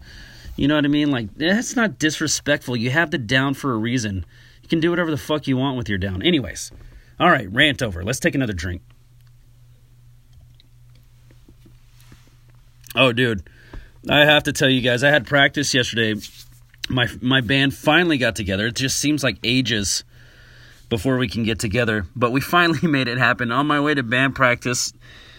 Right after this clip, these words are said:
I'm just, like, flustered, man. There's just so much traffic, and I'm just not having a good time driving out.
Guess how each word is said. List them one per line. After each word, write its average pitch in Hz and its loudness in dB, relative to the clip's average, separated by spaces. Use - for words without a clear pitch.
I'm 180 6
just, 190 2
like, 180 4
flustered, 156 2
man. 156 2
There's 147 2
just 151 0
so 170 0
much 160 0
traffic, 147 -2
and 117 -2
I'm 113 -2
just 139 -2
not 147 -2
having 143 2
a 151 -2
good 135 -4
time 147 -2
driving 135 0
out. 135 -2